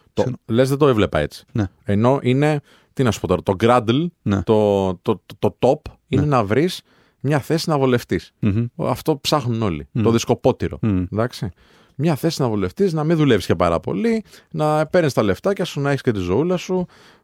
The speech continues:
Speaker 1: Αν μπορείς να κάνεις και τίποτα διακοπές κάνα μήνα, ακόμα καλύτερα.
Speaker 2: Μμμ.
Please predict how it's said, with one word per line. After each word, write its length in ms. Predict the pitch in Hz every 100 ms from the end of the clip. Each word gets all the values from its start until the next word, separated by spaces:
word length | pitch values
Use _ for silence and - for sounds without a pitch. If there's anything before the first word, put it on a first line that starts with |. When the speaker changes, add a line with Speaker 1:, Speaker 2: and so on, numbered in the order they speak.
| -
Speaker 1:
Αν 260 | 143 147 123
μπορείς 280 | 104 120
να 140 | 123 98
κάνεις 300 | 117 120 104
και 200 | 101 87
τίποτα 720 | 120 110 95 87 82 80 80
διακοπές 480 | 85 87 82 113 113
κάνα 260 | 104 90
μήνα, 340 | 82 104 185 180
ακόμα 280 | 151 165 98
καλύτερα. 400 | 80 76 - 117
Speaker 2:
Μμμ. 200 | 101